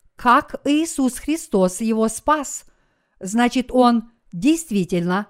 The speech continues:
умственно отсталый. Кроме того, если человек ходит в нашу церковь, но говорит, что это неправда, что Иисус Христос спас его водой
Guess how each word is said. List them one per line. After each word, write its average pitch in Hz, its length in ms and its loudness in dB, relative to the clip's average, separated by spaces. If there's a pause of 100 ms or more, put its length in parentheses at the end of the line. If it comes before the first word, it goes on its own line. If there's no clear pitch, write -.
(260)
умственно 226 680 2
отсталый. 247 960 -2 (1080)
Кроме 247 380 4
того, 254 640 4
если 247 420 0
человек 285 640 0 (300)
ходит 240 540 2
в 220 80 -4
нашу 240 340 0
церковь, 185 600 -4 (500)
но 233 460 6
говорит, 247 640 2
что 240 520 4 (260)
это 240 320 2
неправда, 226 800 2 (400)
что - 420 4
Иисус 262 520 0
Христос 226 640 -4 (340)
спас - 640 -2
его 269 500 4
водой 226 460 2